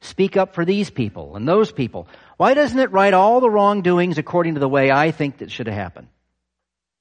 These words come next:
If God is just, then where is he?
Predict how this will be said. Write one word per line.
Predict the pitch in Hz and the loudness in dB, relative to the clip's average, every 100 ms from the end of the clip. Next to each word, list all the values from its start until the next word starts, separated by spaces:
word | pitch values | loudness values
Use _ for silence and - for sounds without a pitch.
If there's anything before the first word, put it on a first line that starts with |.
| _ _ _ _ _ _ _ _ _ _ _ _ _ _ _ _ _ _ | _ _ _ _ _ _ _ _ _ _ _ _ _ _ _ _ _ _
If | 110 - | -12 -2
God | 151 175 | 0 2
is | 156 104 | 0 -2
just, | 131 156 - | -2 -2 -2
then | 131 123 | -6 -2
where | 135 | 0
is | 160 190 | 2 0
he? | 127 92 | -4 -12